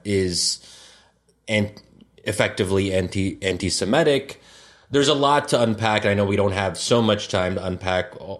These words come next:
all of the, all of these strands, but I'm curious, um, and Yehuda, we should mention that y-, your, your organization does a lot of work, um,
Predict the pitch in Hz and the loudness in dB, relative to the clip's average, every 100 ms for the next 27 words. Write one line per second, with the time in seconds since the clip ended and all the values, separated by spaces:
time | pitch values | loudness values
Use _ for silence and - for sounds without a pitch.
0 | - 104 104 101 95 90 87 92 92 - | -8 0 2 2 2 -2 -6 -4 -4 -4
1 | 101 95 90 92 87 - 165 156 120 135 | -2 0 -2 -4 -4 -2 2 4 4 2
2 | 127 127 - 165 165 - - - - - | 2 0 2 4 4 2 -4 -10 -12 0
3 | 117 110 110 107 127 120 110 - - - | 2 4 2 0 2 2 0 -6 -20 -20
4 | - - 127 139 135 123 - 113 113 110 | -20 0 4 6 6 4 4 6 6 6
5 | - 110 104 101 90 110 113 113 113 117 | 4 4 6 4 4 -2 -2 0 4 4
6 | 117 110 117 104 110 104 101 98 92 101 | 6 6 4 4 2 4 2 2 2 0
7 | 90 104 98 95 92 92 95 92 87 92 | 4 4 4 4 4 4 4 2 0 2
8 | 101 95 92 - - - - _ _ - | 4 4 2 -12 -20 -20 -20 _ _ -2
9 | 104 95 95 90 87 | 2 2 2 0 -2